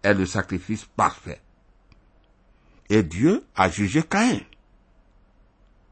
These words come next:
Le salaire du péché, c'est la mort. Et aucun acte ne peut être commis sans qu'il ne soit jugé. Et comme je l'ai dit tout à l'heure, nous reviendrons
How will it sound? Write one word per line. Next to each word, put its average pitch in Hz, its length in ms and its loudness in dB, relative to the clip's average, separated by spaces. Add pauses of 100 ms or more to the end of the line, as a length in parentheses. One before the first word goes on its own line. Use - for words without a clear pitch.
(320)
Le 160 100 8
salaire 208 360 6
du 104 140 -2
péché, 117 300 -2
c'est 92 160 -2
la 80 140 0
mort. 120 480 -2 (460)
Et 226 240 6 (440)
aucun 175 560 8
acte 180 460 6 (760)
ne 135 160 12
peut 180 280 2
être 156 440 0
commis 196 540 8 (260)
sans - 540 4
qu'il 160 240 6
ne 131 80 8
soit 127 260 4
jugé. 76 440 -10 (840)
Et 90 140 -2
comme 117 240 4
je 107 120 6
l'ai 95 160 8
dit 85 180 -4
tout - 180 -12
à 92 100 6
l'heure, 147 400 4 (340)
nous 104 180 6
reviendrons 127 680 6